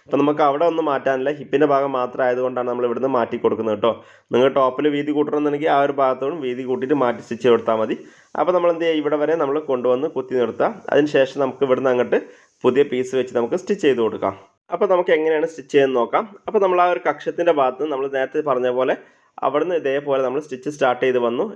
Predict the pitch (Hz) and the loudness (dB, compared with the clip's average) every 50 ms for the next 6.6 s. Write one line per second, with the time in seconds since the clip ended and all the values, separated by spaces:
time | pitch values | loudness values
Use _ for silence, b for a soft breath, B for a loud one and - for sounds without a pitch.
0 | - - - 175 185 202 190 185 170 156 156 165 165 - 147 139 143 - - 147 | -8 0 0 2 4 4 4 4 4 4 2 0 0 -2 -8 -10 -4 0 0 2
1 | 143 202 185 156 147 135 135 135 135 - 156 147 135 127 127 123 - 127 123 127 | 4 4 2 4 2 2 2 0 -2 -4 0 0 2 0 0 0 0 2 4 4
2 | 127 131 143 143 131 127 120 117 110 - 120 127 123 113 120 - - B B B | 4 2 0 0 2 2 2 2 0 0 -2 0 0 2 0 0 -2 B B B
3 | B B B - 208 196 202 196 185 180 170 156 151 151 - - - - - 131 | B B B 0 2 4 4 4 4 4 2 0 0 -2 -4 -6 -8 -12 -14 -14
4 | - - - 143 147 147 147 147 160 151 147 135 131 127 131 127 127 123 123 123 | -14 -2 -2 -2 0 0 2 2 2 4 4 4 4 4 4 4 2 2 2 0
5 | 123 117 117 - - 127 120 139 139 151 147 139 135 135 127 131 131 127 123 123 | 0 -2 -4 -4 -10 -14 -12 0 0 2 4 6 4 4 4 4 4 4 4 4
6 | 120 117 113 120 - 139 - 175 156 156 151 | 2 0 0 0 -2 -2 0 2 2 2 2